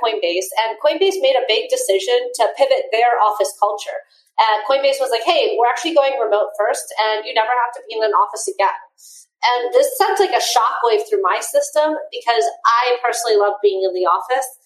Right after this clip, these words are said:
And then during the pandemic, I found out that I love being in my bedroom all the time. Um, and then, uh, moving into this new world of part-time in the office, part-time remote, seemed like the best of both worlds.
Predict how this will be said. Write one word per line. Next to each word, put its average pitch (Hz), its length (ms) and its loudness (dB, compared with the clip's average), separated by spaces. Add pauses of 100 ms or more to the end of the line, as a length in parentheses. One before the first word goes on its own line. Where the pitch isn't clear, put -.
(400)
And 233 80 -4
then 240 80 0
during 233 240 0
the 220 80 0
pandemic, 226 560 0 (320)
I 233 240 2
found 220 240 2
out 220 160 2
that 202 80 0
I 185 320 2
love 196 320 2
being 185 160 2
in 175 100 -4
my 170 140 -6
bedroom 165 640 -2
all 180 240 4
the 190 80 2
time. 185 480 -2 (400)
Um, 208 320 0
and 247 120 0
then, 254 260 2
uh, - 340 2 (380)
moving 311 280 2
into 294 220 2
this 466 320 0
new 381 460 2
world 214 500 2
of 190 240 2 (560)
part-time 247 580 -2
in 226 120 0
the 214 160 4
office, 214 760 0
part-time 226 460 0
remote, 196 480 0 (160)
seemed 285 240 0
like 302 160 -2
the 240 140 0
best 208 260 0
of - 140 0
both 190 280 2
worlds. 185 720 -4